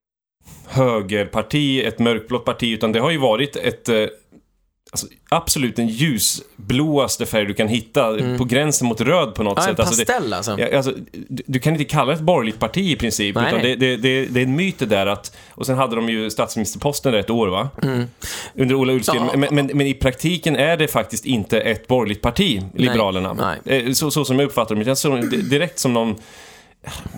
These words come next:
Speaker 1: En, en avart av socialdemokrati på något sätt. Det är svårt att sätta ord på det, men, men man ska
Speaker 2: Jag, jag kan säga så
Speaker 1: man
Speaker 2: här.
Speaker 1: måste se det där. Det är
Speaker 2: Min
Speaker 1: svårt.
Speaker 2: gode vän Mats,
Speaker 1: Mm.
Speaker 2: eh, Mats var ju med i Folkpartiet och va-, stod på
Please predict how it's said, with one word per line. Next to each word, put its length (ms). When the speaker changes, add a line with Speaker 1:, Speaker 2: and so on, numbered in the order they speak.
Speaker 1:
En, 340
en 160
avart 760
av 140
socialdemokrati 880
på 100
något 120
sätt. 180
Det 80
är 120
svårt 240
att 60
sätta 220
ord 160
på 120
det, 100
men, 180
men 140
man 100
ska 140
Speaker 2:
Jag, 1700
jag 120
kan 120
säga 160
så 80
Speaker 1:
man 60
Speaker 2:
här. 80
Speaker 1:
måste 120
se 260
det 80
där. 80
Det 40
är 20
Speaker 2:
Min 120
Speaker 1:
svårt. 160
Speaker 2:
gode 280
vän 380
Mats, 680
Speaker 1:
Mm. 200
Speaker 2:
eh, 80
Mats 560
var 180
ju 100
med 380
i 60
Folkpartiet 800
och 240
va-, 140
stod 280
på 400